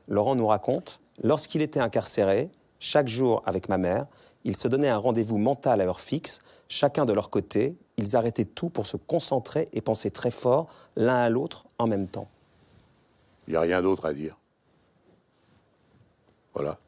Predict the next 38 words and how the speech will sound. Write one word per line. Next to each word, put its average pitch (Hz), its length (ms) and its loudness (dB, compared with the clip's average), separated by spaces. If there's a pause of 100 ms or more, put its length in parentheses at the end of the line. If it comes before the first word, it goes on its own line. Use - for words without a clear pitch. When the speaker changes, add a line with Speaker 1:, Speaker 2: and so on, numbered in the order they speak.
(120)
Speaker 2:
C'est 110 160 -4
sympa, 190 360 4
non ? 175 220 0 (260)
Speaker 1:
C'est - 240 -2
même 98 220 2
plus 143 220 -2
que - 60 0
sympa. - 360 -2 (300)
Speaker 2:
Voilà. 76 360 -2
Ben 95 140 4
voilà. 120 240 4 (240)
Speaker 1:
C'est - 160 -2
ce - 80 0
qui - 80 -2
vous 139 140 0
a 139 80 2
permis, 143 420 0
à 123 80 0
ce - 140 -2
moment-là, 135 380 0 (440)
de 107 640 2 (180)
passer 139 280 0
les 127 100 0
jours 143 180 0
les 131 120 0
uns 131 80 -2
derrière 123 200 0
les 123 120 -4
autres ? - 240 -8 (1160)
Speaker 2:
Euh, 113 800 2
je 110 120 -2
me 113 100 0
rappelle 101 260 0
plus. - 420 -14 (1400)
Pour 85 120 -8
moi, 95 140 2
la 95 80 2
prison, 95 440 -2